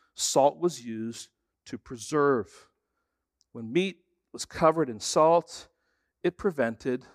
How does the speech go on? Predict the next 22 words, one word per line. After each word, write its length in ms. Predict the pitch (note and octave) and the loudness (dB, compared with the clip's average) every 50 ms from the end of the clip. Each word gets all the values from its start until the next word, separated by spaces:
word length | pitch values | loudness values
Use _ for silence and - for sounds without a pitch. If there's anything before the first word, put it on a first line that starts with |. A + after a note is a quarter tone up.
| _ _ _ _ _ _ _ _ _ - | _ _ _ _ _ _ _ _ _ -2
decay. 600 | F3+ - - - - A#3 A#3 G#3+ F#3+ C#3 - - _ _ _ - | -2 -2 -2 -2 2 4 6 6 6 6 4 0 _ _ _ -10
So 160 | - - F#3+ | -4 -2 0
the 120 | F#3 G3 | 2 2
main 360 | F#3+ G3+ A3 B3 C#4+ C4+ B3 | 2 4 4 4 4 2 -2
point 600 | - - - - B3+ B3+ B3 F#3 D3 C#3 - - _ _ - - - | -2 -4 -2 4 6 6 6 6 4 2 -2 -8 _ _ -20 -6 0
of 180 | - F3 D3+ D#3+ | 2 2 2 2
this 220 | E3 E3 - D#3+ | 0 -2 -2 -2
metaphor 800 | D#3 F3 G#3+ B3 C4+ B3 - - - D3 B2 G#2+ A#2 A#2+ C3+ - _ _ - - - | -2 2 4 6 6 4 4 2 0 0 2 4 4 4 4 2 _ _ -20 -8 0
is 200 | - F#3 E3+ D#3 | 4 4 4 6
that 280 | - F#3 F3 D#3+ - C#3 | 6 6 6 6 6 2
Jesus' 720 | - C#3+ F3+ G#3 A#3+ B3+ A3+ - A3+ G3+ - A3 F#3+ - | -8 -6 -4 -2 0 0 0 0 0 0 0 0 -2 -2
disciples, 920 | - C#3+ - - - - G3+ G#3 A3 G#3+ - - D3 B2 B2 C#3 - - - _ - | -2 -2 0 2 6 6 6 6 6 4 2 0 0 2 2 0 -2 -6 -12 _ -18
you 340 | B2 B2+ D#3 G3 A3 A3 G#3+ | -8 -2 0 4 6 8 8
and 80 | G#3 | 10
I, 540 | G#3+ A3 A#3+ G3+ E3 D3 D#3 F3+ G#3 A3 - - _ _ _ _ _ _ _ _ _ - - | 10 10 10 10 10 8 8 6 6 4 2 -4 _ _ _ _ _ _ _ _ _ 0 6
will 140 | E3+ F3+ F#3 | 8 8 8
prevent 580 | F3+ - - G3+ F#3 D#3 D#3+ G3+ A3+ B3 A#3 - - | 6 4 4 4 4 6 6 6 6 6 4 0 0
moral 320 | F3+ G3 G3+ G3+ G3+ F#3+ | 4 6 8 10 10 8
decay 640 | D#3+ D3+ D#3+ - - - - A#3+ A3+ G#3 F3 E3+ E3+ E3+ | 8 4 -4 -6 -4 0 2 4 6 6 6 6 6 4
in 360 | E3 - E3 D#3 D#3 D#3+ D#3+ | 4 2 -4 -4 -4 -2 0
the 80 | E3+ | 4
world 400 | F3 G3 A#3 B3 A#3+ G#3+ D#3 A2+ | 8 10 12 12 12 12 12 8